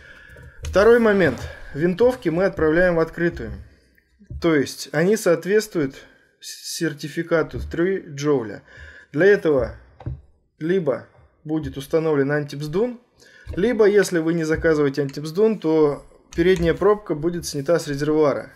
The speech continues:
и винтовка придёт в спущенном виде. Вам нужно будет вкрутить назад пробку, закачать, и на этом, в принципе, всё.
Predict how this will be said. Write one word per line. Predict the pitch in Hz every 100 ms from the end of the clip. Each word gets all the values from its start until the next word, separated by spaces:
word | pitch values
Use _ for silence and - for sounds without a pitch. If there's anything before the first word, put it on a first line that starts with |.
| _
и | - 170
винтовка | 170 170 208 - 139
придёт | 143 147 185 180 - - - -
в | -
спущенном | - 170 - 151 143
виде. | 143 113 107 - - - - - - -
Вам | 180 185
нужно | 175 170
будет | 170 175 143 - -
вкрутить | _ - 170 170 170
назад | 143 139 143 127
пробку, | - 240 262 - 180 _ _ _ _ -
закачать, | 147 131 139 160 156 202 196 - _ _ _ _ _ _ - _ - -
и | 190
на | 165
этом, | 151 151 147 139 -
в |
принципе, | - 139 127 -
всё. | 135 - 107